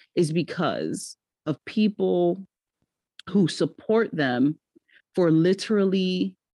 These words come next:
becoming rich and famous for having no talent.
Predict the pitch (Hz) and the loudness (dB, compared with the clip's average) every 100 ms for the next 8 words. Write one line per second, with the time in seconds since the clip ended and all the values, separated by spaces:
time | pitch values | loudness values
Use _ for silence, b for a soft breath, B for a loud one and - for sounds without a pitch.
0 | _ _ _ - 180 156 - - 196 185 | _ _ _ -4 -4 -4 -10 -2 0 2
1 | 180 175 170 170 165 _ _ _ _ _ | 2 2 2 0 -4 _ _ _ _ _
2 | _ - 143 180 180 202 175 165 160 156 | _ -8 0 0 0 0 0 2 2 4
3 | 151 147 - 151 156 151 151 151 131 135 | 4 0 -4 -6 -4 0 4 4 2 -2
4 | - 135 - | -6 -6 -6